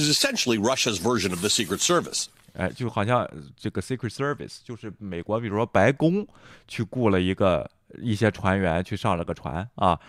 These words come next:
Speaker 2: 去服务。那这艘船是谁的，大家就很清楚了吗？啊，<laughs> 对不对？<laughs> 就是这个意思啊。OK，继续啊。
Speaker 1: People who staff this yacht happen to be the same people who are listed as Vladimir Putin's security guards and his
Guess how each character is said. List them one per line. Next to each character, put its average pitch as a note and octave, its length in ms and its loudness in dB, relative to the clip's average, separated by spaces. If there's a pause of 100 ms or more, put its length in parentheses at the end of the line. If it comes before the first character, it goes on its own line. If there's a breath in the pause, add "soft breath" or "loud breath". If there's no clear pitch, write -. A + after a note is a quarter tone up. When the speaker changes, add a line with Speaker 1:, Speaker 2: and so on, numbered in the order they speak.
(160 loud breath)
Speaker 2:
去 - 120 -4
服 F2+ 240 -6
务。 F#2 200 -6
那 A#2 120 0
这 B2 120 0
艘 B2 100 -2
船 G#2 180 0
是 A2+ 60 2
谁 G2+ 220 -2
的， G#2+ 80 0
大 G2+ 120 0
家 G2 120 0
就 G2+ 100 -2
很 E2 160 -10
清 A2+ 180 -10
楚 - 140 -12
了 F2 80 -6
吗？ E2+ 180 -6 (120)
啊， F#2+ 140 2
<laughs> - 40 -10
对 - 60 -6
不 - 120 -4 (100)
对？ - 180 -2 (220)
<laughs> - 280 -14
就 - 220 -12
是 F#2+ 160 -10
这 G2 160 -6
个 E2 100 -6
意 F#2 160 -4
思 - 240 -10
啊。 F#2+ 200 2
OK， F#2+ 220 -2
继 G#2+ 140 -4
续 G#2+ 140 -6
啊。 F#2+ 160 -4
Speaker 1:
People A#3+ 320 2
who - 20 -2
staff - 400 0
this - 240 0
yacht E2 220 0 (560 soft breath)
happen G3+ 300 0
to C#3+ 60 2
be C#3 120 4
the B2 80 0
same B3+ 320 2
people D#3+ 340 2
who D3+ 100 4
are D3+ 120 2
listed D3+ 460 2
as B2 160 0
Vladimir D3+ 400 2
Putin's B2+ 420 2
security F3+ 540 0
guards D2+ 420 -2 (520 loud breath)
and C#3 80 -2
his D3 140 0